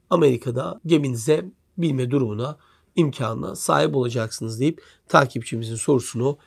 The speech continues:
cevaplamış olalım. Evet, bugün canlı yayında bir takipçimizden gelen soru şu yönde. Amerika'da vize statü değişikliği sürecinde çalışma izni var mıdır diye takipçimiz bize soruyor.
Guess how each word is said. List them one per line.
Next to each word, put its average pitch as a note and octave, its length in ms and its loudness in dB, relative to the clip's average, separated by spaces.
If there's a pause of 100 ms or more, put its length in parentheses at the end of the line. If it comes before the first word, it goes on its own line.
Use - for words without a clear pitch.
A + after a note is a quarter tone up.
(260)
cevaplamış B2 920 4
olalım. A2+ 380 -4 (100)
Evet, G3+ 260 12
bugün A#3 360 6 (340)
canlı G3 360 12
yayında G3+ 220 6
bir F3+ 60 -2
takipçimizden F3+ 800 4
gelen E3 240 8
soru D3 240 4
şu D#3+ 140 2
yönde. A#2+ 440 6 (360)
Amerika'da G3 560 8
vize F#3 240 8
statü F3 340 0
değişikliği D#3+ 480 2
sürecinde C3 720 0 (340)
çalışma E3+ 460 4
izni D3 560 -2
var D3 220 8
mıdır A#2 280 -2
diye A#2 280 -2 (200)
takipçimiz C3 680 -2
bize B2 220 -4
soruyor. G#2+ 440 -8